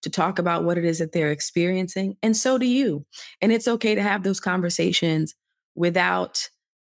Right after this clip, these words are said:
an answer in play or a cliche or something to make people feel better. It's enough to say, "Friend, bro, whatever, I don't have the answers either, but I'm here to listen. I'm feeling kind of fragile too, but I'm glad we have each other.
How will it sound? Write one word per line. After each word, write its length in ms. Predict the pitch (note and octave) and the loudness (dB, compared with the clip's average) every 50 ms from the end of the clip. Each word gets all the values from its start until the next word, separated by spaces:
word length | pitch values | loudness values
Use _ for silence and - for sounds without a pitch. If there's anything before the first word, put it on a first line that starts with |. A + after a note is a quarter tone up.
| _ _ - | _ _ -2
an 140 | E3 E3+ E3 | 0 2 2
answer 360 | E3+ E3+ F3+ F3 - F3+ E3+ | 2 2 0 0 0 0 0
in 120 | D#3+ D#3 D3+ | 0 0 -2
play 520 | - - F3+ F3+ F3 E3+ F3 F3 E3+ - - | -4 -2 -2 0 0 0 0 0 -2 -4 -4
or 440 | - F3 E3+ E3 D#3+ D#3+ D#3+ - - | -2 -2 0 0 0 -2 -4 -4 -4
a 80 | - D#3 | -6 -8
cliche 760 | - - - G3 F#3 F3 - - F#3+ F#3+ F3+ F#3 F#3 F3 F3 | -6 -2 -2 0 0 0 0 0 0 2 2 2 2 0 0
or 80 | E3 | -2
something 360 | D#3 - F3 E3+ F3 - - F3 | -2 -2 -2 -2 -2 -2 -2 -2
to 80 | E3+ | 0
make 240 | F3 F#3 - F3+ - | 0 0 -2 -2 -4
people 220 | - F3 - D#3+ | -6 -4 -4 -6
feel 240 | D#3 - - F3 F#3 | -6 0 2 2 2
better. 340 | F3 E3+ E3+ E3 D#3+ D#3+ - _ _ _ - | 2 2 0 0 -2 -4 -6 _ _ _ -4
It's 180 | - F#3+ - - | -2 -2 0 0
enough 320 | G3 F#3+ F#3+ F#3 F#3 F#3 - | 0 0 0 -2 -4 -4 -4
to 120 | - G3+ | -2 -2
say, 500 | G3 - F#3+ F3+ F3 F3 F3 E3+ F3 F3 _ _ _ _ - - | -2 0 -2 0 0 0 -2 -2 -4 -8 _ _ _ _ -20 -20
"Friend, 680 | - - - - - F#3 F#3 F#3 F#3+ F#3+ F#3+ F#3+ F#3+ - _ _ _ _ _ _ _ _ _ _ _ - | -16 -10 -2 0 2 2 2 2 0 0 0 -2 -4 -6 _ _ _ _ _ _ _ _ _ _ _ -8
bro, 360 | E3 E3+ F#3+ G3+ G#3 G#3 G#3 | -4 -2 0 2 2 2 0
whatever, 500 | G3+ G3 G3 G#3 G#3 G#3+ G#3 G#3 G3+ G3+ - - - - - _ _ _ - | 0 0 2 2 2 2 0 -2 -4 -6 -8 -18 -20 -20 -20 _ _ _ 0
I 100 | G3+ G#3+ | 0 2
don't 120 | A3 G#3+ G#3 | 2 2 2
have 180 | G3 F#3+ F#3+ | 0 0 0
the 140 | G3 G3+ G3 | 0 0 2
answers 320 | F#3+ F#3 F#3 - E3+ - | 2 0 -2 -4 -4 -2
either, 240 | - F#3 F3+ E3 E3 | 0 0 0 0 0
but 140 | D#3+ E3 E3 | 0 0 0
I'm 120 | F3 E3+ | 0 0
here 120 | F3 F3 E3 | 2 2 2
to 80 | D#3 | 2
listen. 500 | D#3 D#3+ D#3 - - D3+ D#3 D#3+ D#3+ E3+ _ _ _ _ _ _ _ - | 0 0 -2 -2 -2 -4 -4 -4 -6 -10 _ _ _ _ _ _ _ -2
I'm 160 | - F#3 G3 G3 | 0 0 2 2
feeling 300 | - G#3+ G#3 G3 G3 F#3 | 2 2 2 2 0 0
kind 200 | F#3+ F3+ F3+ F3+ | 0 -2 -2 -2
of 80 | F3+ | -2
fragile 360 | - F3+ F3 F3+ E3+ F3+ F3+ | -2 -2 0 0 -2 -2 -4
too, 280 | F3+ - - F#3+ F#3 F3+ | -4 -2 0 0 2 2
but 140 | E3+ E3+ E3 | 2 0 0
I'm 100 | E3 D#3 | 0 0
glad 260 | E3+ F3 F3 E3+ F3 | 0 0 0 0 0
we 100 | F3 F3 | 0 0
have 200 | E3+ E3 E3 D#3+ | 0 0 0 0
each 220 | E3 D#3+ - - | 0 0 0 0
other. 400 | D#3+ D#3+ D#3 D#3+ D#3+ D#3 D#3 D#3 | 0 0 0 0 0 0 -2 -6